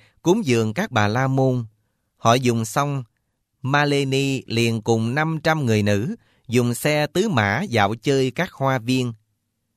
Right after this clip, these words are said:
Từ vườn này sang vườn kia, từ quan cảnh này đến quan cảnh kia,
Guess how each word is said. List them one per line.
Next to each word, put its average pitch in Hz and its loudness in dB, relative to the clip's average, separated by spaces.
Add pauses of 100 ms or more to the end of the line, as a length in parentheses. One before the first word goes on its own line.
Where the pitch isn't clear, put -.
(400)
Từ 127 4
vườn 117 0
này 113 0
sang 165 0
vườn 110 0
kia, 143 0 (320)
từ 120 2
quan 175 -4
cảnh 156 -2
này 107 0
đến 127 -2
quan 147 0
cảnh 113 -2
kia, 139 -2